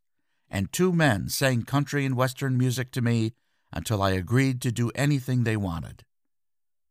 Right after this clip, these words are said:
I cannot vouch for what ensued, as it is possible that it was all a result of my brainwashing. But I was then brought into a room where President Gerald Ford shook my hand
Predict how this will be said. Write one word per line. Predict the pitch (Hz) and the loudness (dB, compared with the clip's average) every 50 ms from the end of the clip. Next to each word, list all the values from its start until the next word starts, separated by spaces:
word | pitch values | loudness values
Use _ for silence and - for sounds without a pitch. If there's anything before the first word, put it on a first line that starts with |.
| _ _ _ _ _ - | _ _ _ _ _ -6
I | 151 147 | -6 -4
cannot | - - 147 143 143 139 135 | -2 0 2 2 4 2 2
vouch | 92 104 127 127 127 127 - | 2 4 4 4 4 2 0
for | - 127 117 | -2 -4 -2
what | 101 104 113 | 0 0 0
ensued, | 117 110 110 - - - 120 107 98 90 85 87 - _ _ _ _ - - - | 0 0 -2 -2 -2 -2 0 0 0 -2 -4 -6 -10 _ _ _ _ -20 -10 -2
as | - 123 117 110 | 2 2 2 2
it | 135 - | 0 -2
is | - 123 107 107 - | -4 -6 -6 -6 -8
possible | - - 156 160 170 160 - 170 139 143 147 139 - _ _ _ _ _ _ _ - | -4 -2 0 0 0 0 -2 -2 -2 -2 -2 -2 -4 _ _ _ _ _ _ _ -6
that | 127 135 127 - - | -4 -4 -4 -6 -6
it | - 135 - - | -8 -8 -6 -4
was | 143 143 123 120 - | -4 -2 -2 -4 -4
all | - 135 135 123 120 117 | 0 2 4 4 4 4
a | 117 | 2
result | 110 113 110 95 110 117 104 92 - - | 2 0 0 0 0 0 0 0 -2 -6
of | 104 90 | -6 -4
my | 87 98 98 | -4 -4 -4
brainwashing. | 87 78 101 101 95 98 90 82 76 78 - - - 76 71 82 _ _ _ _ _ _ _ _ _ _ _ _ _ _ _ - | -2 -2 0 0 0 0 -2 -2 -6 -8 -8 -8 -8 -10 -10 -12 _ _ _ _ _ _ _ _ _ _ _ _ _ _ _ -10
But | - - | -8 -4
I | - 110 120 123 | 0 2 4 4
was | 127 131 127 123 117 | 4 2 2 0 -2
then | 113 104 131 135 139 143 147 147 147 139 123 | 0 2 4 4 4 4 2 0 -2 -4 -6
brought | - 98 110 120 127 127 - - | -2 0 0 2 0 0 -4 -4
into | 117 120 123 - - 139 135 | -2 -2 -2 -2 -2 -4 -4
a | 123 | -2
room | 113 113 107 104 95 95 90 - _ _ _ _ _ _ _ _ _ _ - | -2 -2 -2 0 0 -2 -4 -6 _ _ _ _ _ _ _ _ _ _ -10
where | - 92 - | -8 -8 -8
President | - - 127 135 120 131 135 143 143 127 | -4 -2 0 0 0 0 0 -2 -2 0
Gerald | - 123 123 127 131 131 139 123 | 0 2 4 4 4 2 0 -4
Ford | 127 - 127 110 98 95 92 90 85 | -6 -4 -2 -2 0 0 -2 -4 -4
shook | - - 123 117 - - | -6 -4 -6 -6 -4 -4
my | 127 120 113 | -2 -2 0
hand | 107 107 98 90 87 85 82 82 78 | 0 0 -2 -2 -2 -2 -4 -6 -8